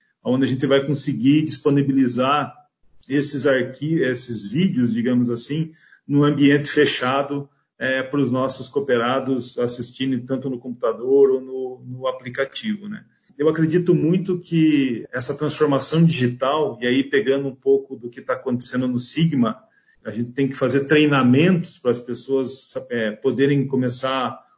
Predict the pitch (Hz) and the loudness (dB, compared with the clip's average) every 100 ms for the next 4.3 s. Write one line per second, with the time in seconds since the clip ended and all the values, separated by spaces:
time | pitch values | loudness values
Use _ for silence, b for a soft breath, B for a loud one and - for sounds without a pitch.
0 | - 120 - 135 113 127 143 160 143 110 | -10 -8 -4 -2 0 0 0 0 0 0
1 | 110 123 165 165 120 131 b b b - | 0 2 0 0 -2 -4 b b b -4
2 | 131 135 139 127 143 160 170 - 151 147 | 2 4 2 -2 -2 -4 -6 -2 2 2
3 | 139 147 151 143 123 131 165 175 151 123 | 2 0 0 2 2 2 2 0 0 0
4 | 139 156 | 0 -2